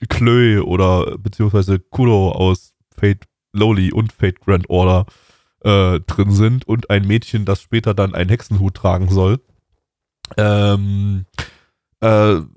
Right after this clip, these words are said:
ist er sehr erfolgreich gewesen, obwohl er selber jetzt eigentlich gar nicht so krass drauf ist. Und, ähm, er wird aber anhand von den anderen, wegen seines Charismas oder so, als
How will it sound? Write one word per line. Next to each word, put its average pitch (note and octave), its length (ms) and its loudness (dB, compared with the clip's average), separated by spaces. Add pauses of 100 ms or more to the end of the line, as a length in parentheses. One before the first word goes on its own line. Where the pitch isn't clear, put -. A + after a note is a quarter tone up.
ist C#3 160 0
er C#3 160 2
sehr C#3 180 2
erfolgreich C#3+ 440 0
gewesen, A#2+ 380 0
obwohl A#2+ 240 0
er A#2 160 2
selber B2+ 260 2
jetzt A#2+ 220 0
eigentlich A#2 300 0
gar G#2+ 100 0
nicht A2+ 180 -2
so A2 380 0 (240)
krass - 320 -2
drauf A2 320 0
ist. G2+ 360 -2 (220)
Und, G#2 580 0
ähm, G2+ 680 2
er A2 140 0
wird B2+ 100 0
aber A#2 560 2 (520)
anhand A2 340 0
von A2 100 -6
den G#2+ 120 0
anderen, G2+ 440 2 (160)
wegen G2+ 220 0
seines G2+ 320 0
Charismas G2 520 0
oder F#2 200 2
so, F#2+ 280 2 (200)
als - 340 -2